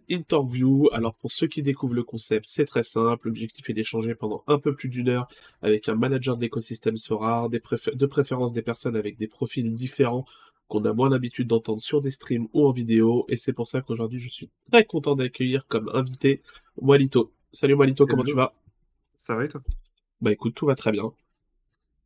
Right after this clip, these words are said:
Speaker 2: Ouais.
Speaker 1: Euh, bah écoute, je te laisse te présenter à la communauté, hein, vas-y.
Speaker 2: Ok, donc du coup, moi je m'appelle Alexandre, j'ai vingt-six ans.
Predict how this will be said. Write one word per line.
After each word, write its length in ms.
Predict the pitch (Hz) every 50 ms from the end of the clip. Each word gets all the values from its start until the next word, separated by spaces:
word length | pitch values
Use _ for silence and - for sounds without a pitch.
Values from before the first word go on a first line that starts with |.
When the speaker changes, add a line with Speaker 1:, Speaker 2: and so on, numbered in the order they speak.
| _ _ _ _ _ _ _ _ _ _ _ _ _ _ _ _ _ - - _ _ _ _ _ _ _
Speaker 2:
Ouais. 60 | 135
Speaker 1:
Euh, 880 | 131 127 123 123 123 123 120 120 120 120 120 120 117 117 113 113 113 113
bah 140 | 113 110 110
écoute, 180 | - - 156
je 80 | - -
te 60 | 104
laisse 160 | 120 135 -
te 80 | - 143
présenter 340 | - - 135 127 117 - 123
à 40 |
la 80 | 113 110
communauté, 460 | - - 101 101 95 98 - - 151
hein, 80 | 170 143
vas-y. 300 | 120 104 104 107 127 151 139 - _ _ _ _ _ _ _ _ -
Speaker 2:
Ok, 200 | 131 123 - 208
donc 280 | 226 214 135 117 117 110
du 60 | -
coup, 120 | _ -
moi 120 | 123 117 110
je 100 | - 123
m'appelle 220 | 113 - 113 110
Alexandre, 680 | 110 110 110 - - - - 127 135 147 143 135 127
j'ai 180 | 117 - 117 113
vingt-six 680 | 107 117 113 110 117 113 - - - - 113 107 113 117
ans. 220 | 113 143 175 170